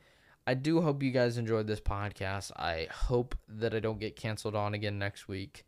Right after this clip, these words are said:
We'll, we'll see what we can do here. And I can't wait to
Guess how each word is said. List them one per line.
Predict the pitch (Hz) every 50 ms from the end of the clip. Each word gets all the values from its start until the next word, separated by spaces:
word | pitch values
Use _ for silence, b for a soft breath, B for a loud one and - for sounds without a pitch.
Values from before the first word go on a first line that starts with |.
| B B B B B B B B _
We'll, | 120 123 123 113
we'll | - 101 110 120
see | 113 - - 117 113
what | 110 113 98
we | 101 113
can | 107 - 107 104
do | 101 107 104 104
here. | 104 113 107 104 101 104 - B B B B B B B B B _ -
And | 101 117 113 113 113 117 113 113 107 - - - - _ _ - - - - _ -
I | - 90
can't | - - 143 127 113
wait | 120 123 113 -
to | 120 120 120 110